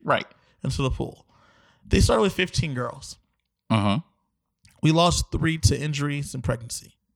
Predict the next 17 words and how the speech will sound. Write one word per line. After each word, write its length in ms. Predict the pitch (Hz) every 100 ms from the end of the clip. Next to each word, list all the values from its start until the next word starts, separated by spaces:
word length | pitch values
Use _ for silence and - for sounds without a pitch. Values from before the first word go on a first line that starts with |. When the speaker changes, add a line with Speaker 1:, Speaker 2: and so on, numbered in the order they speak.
| -
Speaker 1:
Okay. 280 | - 95 - _ _ _ _ _ _ _
Speaker 2:
So 140 | - 135
we're 80 | 139
down 380 | 143 139 127 131
to 240 | - 123
twelve 500 | 120 - 170 135 120
girls. 400 | - - - - - _ -
Speaker 1:
And 180 | 101
five 360 | - - 95 92
are 60 | 90
getting 220 | - -
Speaker 2:
And 60 | -
Speaker 1:
skulls. 320 | - 156 -
Speaker 2:
five 340 | 196 170 175
are 60 | 160
getting 240 | 143 131
skulls. 640 | 131 - 143 - - -